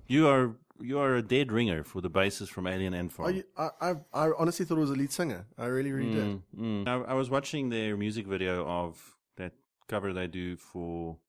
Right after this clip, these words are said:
Speaker 2: Dun, dun, dun,
Speaker 1: uh,
Speaker 2: dun, dun, dun,
Speaker 1: dun,
Speaker 2: dun,
Speaker 1: dun,
Speaker 2: dun,
Speaker 1: dun,
Speaker 2: dun,
Speaker 1: dun,
Speaker 2: dun,
Speaker 1: dun,
Speaker 2: dun.
Speaker 1: dun.
Speaker 2: Yeah.
Speaker 1: Yeah. The Smooth Criminal Michael Jackson cover.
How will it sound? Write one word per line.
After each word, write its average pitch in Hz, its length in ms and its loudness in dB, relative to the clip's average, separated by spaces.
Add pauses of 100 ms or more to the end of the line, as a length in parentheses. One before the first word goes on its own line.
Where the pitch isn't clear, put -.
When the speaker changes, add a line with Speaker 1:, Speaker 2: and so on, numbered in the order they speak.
Speaker 2:
Dun, 107 120 -12
dun, 78 160 -8
dun, - 60 -6
Speaker 1:
uh, 110 40 -4
Speaker 2:
dun, 107 160 -6
dun, 107 100 -10
dun, 123 220 -4
Speaker 1:
dun, 120 420 -6
Speaker 2:
dun, - 100 -4
Speaker 1:
dun, - 60 0
Speaker 2:
dun, - 0 -
Speaker 1:
dun, 120 260 0
Speaker 2:
dun, 120 300 -2 (140)
Speaker 1:
dun, 131 120 0
Speaker 2:
dun, 127 120 0
Speaker 1:
dun, - 0 -
Speaker 2:
dun. 123 200 0
Speaker 1:
dun. 98 280 -2 (240)
Speaker 2:
Yeah. 90 140 -6
Speaker 1:
Yeah. 78 160 -8 (760)
The 90 360 -2
Smooth 120 320 -2
Criminal 85 600 -4 (300)
Michael 92 280 -8
Jackson 90 380 -6
cover. 76 320 -10